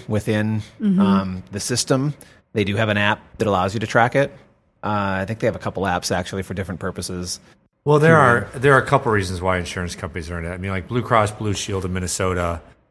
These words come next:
Speaker 3: um, they're a little unique, but I think other major insurance companies have as part of their mission overall population wellness. Uh,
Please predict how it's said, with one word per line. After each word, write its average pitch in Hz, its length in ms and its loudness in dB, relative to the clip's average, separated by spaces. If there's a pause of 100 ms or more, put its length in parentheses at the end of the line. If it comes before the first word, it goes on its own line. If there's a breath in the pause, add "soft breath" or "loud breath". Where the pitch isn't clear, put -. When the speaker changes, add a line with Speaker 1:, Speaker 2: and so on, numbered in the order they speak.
(240)
Speaker 3:
um, 85 460 -4
they're 185 140 8
a 175 60 8
little 135 140 6
unique, 110 420 0
but 101 100 -2
I 95 60 0
think 101 220 -4
other 98 220 0
major 90 640 -2 (160)
insurance 90 420 -4
companies 87 540 -6 (260 loud breath)
have 131 280 4
as 120 100 6
part 104 220 4
of 101 60 2
their 98 100 0
mission 90 400 0
overall 85 440 2
population 85 600 -2
wellness. - 520 -8 (600 soft breath)
Uh, 87 600 4